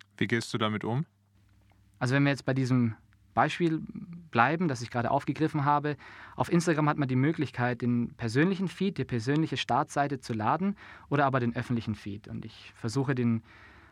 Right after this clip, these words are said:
Speaker 2: öffentlichen Feed komplett zu meiden. Das heißt, ich lade nur meine persönliche Startseite. Warum?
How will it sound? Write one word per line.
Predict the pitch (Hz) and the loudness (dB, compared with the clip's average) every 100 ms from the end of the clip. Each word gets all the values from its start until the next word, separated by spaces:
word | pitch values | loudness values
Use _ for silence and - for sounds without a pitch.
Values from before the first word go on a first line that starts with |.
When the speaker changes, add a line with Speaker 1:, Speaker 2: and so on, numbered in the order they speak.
| - | -8
Speaker 2:
öffentlichen | - 135 156 139 | -4 0 2 2
Feed | 127 143 131 - | 0 -2 -4 -4
komplett | 120 117 147 160 | -4 0 -2 -2
zu | 143 | -2
meiden. | 123 117 139 | 0 0 -2
Das | 147 - | -4 -4
heißt, | 117 113 | -8 -8
ich | 110 | -4
lade | 120 123 123 | -2 2 2
nur | 123 165 | 2 2
meine | 156 139 | 2 0
persönliche | 127 117 143 143 139 | -2 0 0 0 -4
Startseite. | - 117 131 123 120 113 | -2 -2 -2 -4 -4 -2
Warum? | 107 123 190 208 | -2 2 2 0